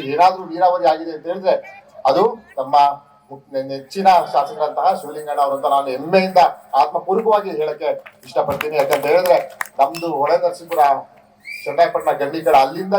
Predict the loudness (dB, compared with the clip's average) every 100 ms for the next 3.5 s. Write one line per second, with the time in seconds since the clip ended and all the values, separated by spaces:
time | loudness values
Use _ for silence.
0 | -2 -8 -10 -12 -6 0 2 2 -2 -2
1 | 2 2 0 -6 -20 _ -2 -2 -4 4
2 | 4 4 0 -2 -16 -8 -8 -8 -10 -12
3 | -12 -14 -8 -6 2